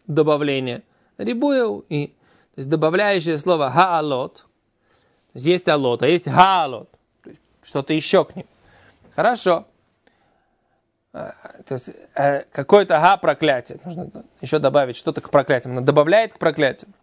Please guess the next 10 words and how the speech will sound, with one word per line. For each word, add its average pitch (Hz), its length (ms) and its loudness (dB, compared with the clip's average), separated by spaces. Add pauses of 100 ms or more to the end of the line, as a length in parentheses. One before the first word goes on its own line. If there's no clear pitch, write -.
(760)
Гей 180 220 0
де 196 120 -2
габи 196 260 4
миуты, 147 320 -6
когда 147 200 2
исключение. 147 580 -2
Миуты, 190 600 0 (640)
потому 139 160 -12
что 147 120 -8
слово 190 480 2